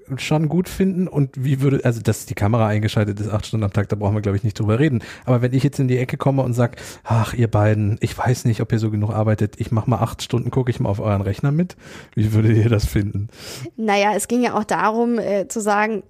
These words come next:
Speaker 2: das ist ja, als würde permanent dein Chef am Arbeitsplatz
Speaker 1: Ja.
Speaker 2: stehen und dir über die Schulter gucken.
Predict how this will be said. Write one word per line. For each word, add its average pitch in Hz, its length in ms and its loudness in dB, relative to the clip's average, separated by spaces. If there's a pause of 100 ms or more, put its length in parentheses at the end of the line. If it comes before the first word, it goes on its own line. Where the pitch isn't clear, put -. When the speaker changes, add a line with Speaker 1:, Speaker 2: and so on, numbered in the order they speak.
Speaker 2:
das 208 240 -4
ist 233 160 -2
ja, 220 220 0
als 202 240 -4
würde 220 160 0
permanent 220 500 0
dein 196 140 0
Chef - 360 -4 (340)
am 196 180 -2
Arbeitsplatz 175 680 0
Speaker 1:
Ja. - 80 -16
Speaker 2:
stehen 214 360 -2
und 208 160 -6
dir 220 120 0
über 208 120 0
die 208 100 -4
Schulter 233 320 0
gucken. 240 360 -4